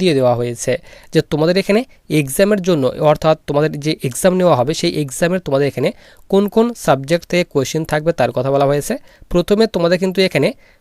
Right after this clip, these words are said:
তোমরা যারা আবেদন করবে, তো আবেদন করার পর তোমাদের কিন্তু এখানে রিটেন এক্সাম নেওয়া হবে। তো তোমাদের এখানে বলা হয়েছে দেখো তোমাদের কিন্তু এখানে টোটাল দুশো নাম্বারের মধ্যে এমসিকিউ টাইপ তোমাদের কোশ্চেন থাকবে, দুশো নাম্বারের মধ্যে পরীক্ষা নেওয়া হবে তারই কথা বলা হয়েছে। দুশোটি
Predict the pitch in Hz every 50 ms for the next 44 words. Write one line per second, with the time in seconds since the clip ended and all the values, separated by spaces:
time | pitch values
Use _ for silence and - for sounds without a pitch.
0 | _ _ - 156 170 170 175 190 196 - 139 135 135 135 143 160 175 - - 147
1 | 123 117 120 - - - 147 143 143 147 160 180 190 208 202 - - 139 135 139
2 | 156 165 - - 131 123 139 147 - - 131 123 127 135 127 156 160 160 170 165
3 | - - 127 - 120 - _ _ _ _ - 131 131 151 165 - 220 208 202 175
4 | 127 - - 185 190 190 180 165 123 120 - 127 127 - - - - - - -
5 | - - - - 139 151 170 190 202 - 220 220 208 160 135 139 151 160 160 175
6 | 180 - 185 165 175 165 - 220 302 - _ _ _ _ _ _ - - - 151
7 | 160 180 180 214 214 196 208 214 202 - 208 190 151 143 185 285 - - - _
8 | _ 139 127 123 160 180 - - 233 240 - - _ _ 139 139 139 143 139 151
9 | 160 160 165 160 156 160 170 160 151 151 151 - 170 170 190 180 185 175 180 -
10 | - - 151 147 156 - - 131 - - 160 - 160 151 160 175 160 139 135 -
11 | 156 147 143 139 139 139 143 143 143 143 147 - - 127 123 - - 143 143 143
12 | 147 143 147 147 202 - - 131 123 127 - 127 - 139 131 131 135 135 143 143
13 | 131 - - 277 - - - - - - - - 143 147 147 202 196 202